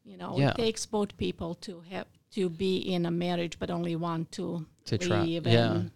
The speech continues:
Speaker 1: it's, you know, the end. So
Speaker 2: Yeah, yeah, both have to try.
Speaker 1: Yep.
Speaker 2: Yeah, and if you don't try, then that, that is the end.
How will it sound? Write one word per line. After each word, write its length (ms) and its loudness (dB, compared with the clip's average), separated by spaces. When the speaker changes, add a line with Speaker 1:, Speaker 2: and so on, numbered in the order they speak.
Speaker 1:
it's, 460 -8
you 180 0
know, 180 0
the 200 0
end. 380 -2
So 220 -4
Speaker 2:
Yeah, 320 4
yeah, 140 6
both 240 4
have 140 4
to 80 -4
try. 500 2
Speaker 1:
Yep. 260 -4
Speaker 2:
Yeah, 220 2
and 120 2
if 120 -2
you 60 8
don't 220 6
try, 320 4
then 160 0
that, 260 -2
that 160 4
is 160 6
the 180 -6
end. 240 -8